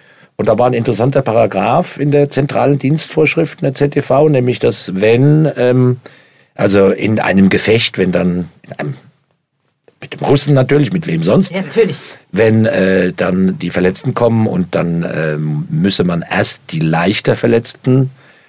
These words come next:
Speaker 1: ähm, wieder gefechtsfähig machen. Und
Speaker 2: So ein
Speaker 1: die
Speaker 2: bisschen
Speaker 1: schwerer
Speaker 2: triagemäßig.
Speaker 1: Und die, ja, genau, das kann man ruhig sagen, das war
Speaker 2: Ja.
Speaker 1: Triage.
Speaker 2: Ja.
Speaker 1: Und die schwerer Verletzten halt erstmal, äh, unbeachtet lassen. Und hab
Speaker 2: Okay.
Speaker 1: gesagt, das widerstößt, wider-, wider-, äh, widerspricht doch jedem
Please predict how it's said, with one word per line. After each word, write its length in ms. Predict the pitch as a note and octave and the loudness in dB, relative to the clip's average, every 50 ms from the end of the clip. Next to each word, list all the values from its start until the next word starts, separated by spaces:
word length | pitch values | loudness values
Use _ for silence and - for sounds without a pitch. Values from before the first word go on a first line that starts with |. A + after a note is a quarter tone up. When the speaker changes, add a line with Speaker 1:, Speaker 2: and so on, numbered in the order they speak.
| _ _ _ _ _ _ | _ _ _ _ _ _
Speaker 1:
ähm, 580 | - A2+ A2+ A2 A2 A2 G#2+ G#2+ A2 A2 F#2+ | 0 2 4 4 4 4 4 2 0 0 -2
wieder 180 | F#2+ G#2+ G#2 G#2+ | 0 0 0 0
gefechtsfähig 680 | G#2 G2 - - F2 - - - - E2+ D2+ D2 C#2 - | 0 0 0 0 0 0 -2 -2 0 0 0 -2 -4 -4
machen. 300 | - D#2 D2+ E2 G#2 A2+ - _ _ _ _ _ _ _ _ _ _ _ _ _ _ _ _ _ - - - - | -6 -4 -4 -4 -6 -6 -10 _ _ _ _ _ _ _ _ _ _ _ _ _ _ _ _ _ -20 -16 -8 -4
Und 100 | - F3 | -2 -2
Speaker 2:
So 80 | E3 F#3 | 0 0
ein 0 | |
Speaker 1:
die 60 | F#3+ | 0
Speaker 2:
bisschen 240 | G3 - C4 B3 G2 | 0 2 2 2 4
Speaker 1:
schwerer 140 | G2 F#2+ | 4 4
Speaker 2:
triagemäßig. 760 | G3 F#3+ F3+ G3+ B3 - G#3+ G3+ G#3 G3 G3+ G#3 - G#3+ A#3+ | 2 2 2 0 0 -2 -2 0 0 0 0 0 -2 0 2
Speaker 1:
Und 160 | G3+ G3 F#3 | 2 2 2
die, 80 | G2 G#2+ | 2 4
ja, 140 | A2+ C#3+ D3+ | 4 4 2
genau, 360 | E3+ D3+ C3 G2 E2 D#2 D2+ | 2 2 2 0 -2 -4 -4
das 240 | - G#2 G#2+ G2 - - | -2 -2 -2 -2 -2 -2
kann 140 | - C3+ D3+ | 0 2 2
man 120 | F3+ E3+ | 4 4
ruhig 220 | C#3+ C#3 D#3 D3 - | 4 4 2 4 4
sagen, 240 | E3 D3 A2 F#2+ | 2 2 2 2
das 100 | G2 F#2+ | 0 2
war 140 | G#2+ C3+ B2 | 2 0 0
Speaker 2:
Ja. 40 | - | 0
Speaker 1:
Triage. 400 | - A2 F#2 F2 F2+ G#2 G#2+ - - - G#2+ | 0 2 2 4 2 2 0 -2 -6 -10 -10
Speaker 2:
Ja. 100 | G2+ - - | -8 -2 -2
Speaker 1:
Und 100 | A2+ G2 | 0 2
die 80 | A2 | 2
schwerer 340 | - - G2+ F#2+ G2+ G#2+ G#2+ | 2 2 2 4 4 2 2
Verletzten 360 | F#2+ G#2 A2 G#2+ - - G#2+ | 2 2 2 2 2 0 0
halt 100 | G2+ G2+ | 0 0
erstmal, 480 | - - - - G2+ G2+ G2 F#2+ G2 F#2+ - - - - - _ - | 0 -2 -2 0 2 2 4 4 2 0 -4 -10 -20 -20 -14 _ 2
äh, 340 | G2 G2 F#2+ F#2+ F#2 F2+ | 2 4 4 4 4 4
unbeachtet 600 | G2 A2+ A#2 G#2+ G2+ G2 F#2 F2+ - - - D#2+ C#2+ | 4 4 4 2 2 2 0 0 -2 -4 -6 -6 -6
lassen. 280 | D2 D2 - - E2 | -6 -6 -6 -6 -4
Und 80 | D#2+ D2 | -4 -2
hab 60 | D2+ | -2
Speaker 2:
Okay. 80 | D2 D2 | 0 0
Speaker 1:
gesagt, 180 | - E2 D#2+ | -2 -2 -2
das 160 | F2 D#2 - F#2+ | -4 -4 -2 0
widerstößt, 680 | F2+ F#2+ F2 - - - G2 G2+ G#2+ G#2 - - - | 0 2 0 0 0 0 0 0 0 -2 -4 -6 -4
wider-, 280 | F2 F#2 F2+ F#2 E2+ D#2+ | -2 0 0 0 0 0
wider-, 320 | F#2 E2 F#2 F2+ F2+ - | 0 0 0 0 0 0
äh, 340 | - F2 E2+ D2 B1+ - - | -2 -2 -2 -4 -6 -6 -4
widerspricht 480 | F#2 F2+ F#2+ F2 - - G2 A2+ - - | -2 0 0 0 0 -2 -2 -2 0 0
doch 80 | A2 | -2
jedem 380 | E2 F2 G2+ A2 G#2+ B2 C3 | 0 0 0 0 2 2 0